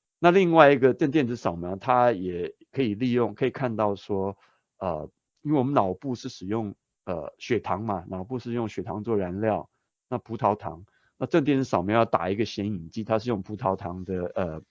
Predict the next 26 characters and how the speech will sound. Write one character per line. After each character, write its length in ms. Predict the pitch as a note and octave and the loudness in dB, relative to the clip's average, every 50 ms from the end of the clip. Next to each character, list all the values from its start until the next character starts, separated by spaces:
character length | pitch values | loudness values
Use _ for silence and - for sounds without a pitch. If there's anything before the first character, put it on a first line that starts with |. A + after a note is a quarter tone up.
| _ _ _ _ | _ _ _ _
放 180 | - - D3 B2+ | 2 2 4 4
射 140 | A2 C#3 A#2+ | 4 2 0
线 220 | G#2+ - B2 G2 | 2 0 -2 -2
的 80 | F2+ E2 | -4 -6
葡 120 | - G2+ | -8 -6
萄 160 | G#2 G2+ F#2 F#2 | -4 -2 -2 -4
糖， 280 | - - E2+ E2 E2+ - _ _ _ _ _ _ _ _ _ | -4 -8 -12 -12 -12 -14 _ _ _ _ _ _ _ _ _
那 260 | - C3 B2+ B2 A#2 A2 | 2 6 6 8 6 6
他 140 | - B2+ | 4 2
发 220 | A#2+ - C3+ B2 A#2+ | 2 6 8 6 6
现 260 | A#2+ - C3+ A2 G#2 | 6 4 0 0 2
那 140 | G#2+ G#2+ G2+ | 0 0 0
个 240 | F2+ F#2+ F2+ F2 F2+ | -2 -2 -2 -2 -4
失 220 | - - C3+ B2 | -6 -6 -8 -6
智 160 | - C3+ A#2 | -4 -4 -4
症、 260 | - - B2+ G2+ F2+ - | 0 0 0 0 0 -2
阿 260 | - G#2+ A2 A#2 A#2 | 0 2 2 2 2
兹 160 | A2+ - C3 A2+ | 0 0 -4 -2
海 180 | G2+ G2 F#2 | -2 -2 -2
默 220 | G2+ A2+ A#2 G#2 F#2+ | -2 -2 -2 -2 -2
症 180 | - B2 A2+ | -2 -4 -4
的 80 | G2 G2+ | -4 -4
病 220 | - - A#2 G2+ | -4 -4 -4 -2
人， 180 | F#2 F2 F2+ G2 | -4 -6 -6 -6
他 180 | - A2 A#2 | -2 -2 -2
对， 320 | A2+ A#2+ A#2+ A2+ G#2 G2+ | 0 2 2 2 2 2